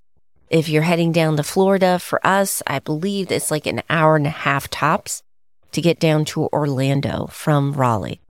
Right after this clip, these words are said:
Having a direct flight is fantastic and great because if you have young kids, the travel time isn't necessarily that bad.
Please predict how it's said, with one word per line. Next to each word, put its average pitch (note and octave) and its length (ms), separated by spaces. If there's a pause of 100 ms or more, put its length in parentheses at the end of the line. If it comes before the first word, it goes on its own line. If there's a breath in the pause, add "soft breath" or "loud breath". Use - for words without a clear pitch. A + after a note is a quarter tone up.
(680)
Having A3 360
a A#3 80
direct E3+ 380
flight D#3+ 440
is D3 460
fantastic - 680
and C3+ 120
great E3+ 280 (340)
because F3 300
if D#3+ 80
you D#3+ 120
have D3 140
young F#3 260
kids, G3+ 540 (380)
the F3+ 100
travel G3+ 480
time F#3+ 420
isn't G3 300
necessarily D#3+ 720
that D3 260
bad. F#3+ 380